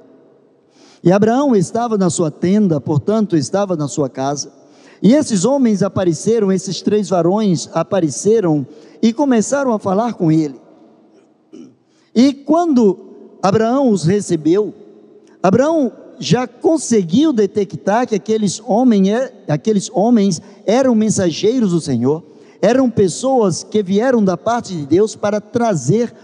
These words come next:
um recado especial para ele. E Abraão fez questão de tratá-los da melhor maneira possível.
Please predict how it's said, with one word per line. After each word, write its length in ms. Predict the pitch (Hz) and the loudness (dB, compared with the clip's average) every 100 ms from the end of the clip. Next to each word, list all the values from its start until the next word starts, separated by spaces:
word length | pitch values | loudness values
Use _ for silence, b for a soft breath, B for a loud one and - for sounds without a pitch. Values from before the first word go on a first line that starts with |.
| B | B
um 100 | 165 | 0
recado 520 | 180 185 - 226 233 | 0 0 -2 -2 0
especial 1000 | 196 - 190 160 151 170 196 147 - - - | -2 -2 -6 -4 0 0 0 -6 -18 -8 -2
para 160 | 151 | 0
ele. 340 | 127 135 165 - B B - | 0 0 -2 -8 B B 0
E 100 | 254 | 2
Abraão 360 | 254 247 311 | 2 0 -2
fez 320 | - 262 226 | -2 -2 -2
questão 540 | - 233 190 - 254 262 | -2 -2 -2 -2 -2 0
de 140 | 208 | -4
tratá-los 760 | 220 214 185 - 214 240 220 165 | -2 -2 -2 -2 -4 0 -2 0
da 100 | 202 | -2
melhor 340 | 196 180 208 | -2 0 0
maneira 400 | 226 175 196 226 | 0 0 0 -2
possível. 600 | 208 135 - 160 185 131 | -4 -8 -2 0 0 -2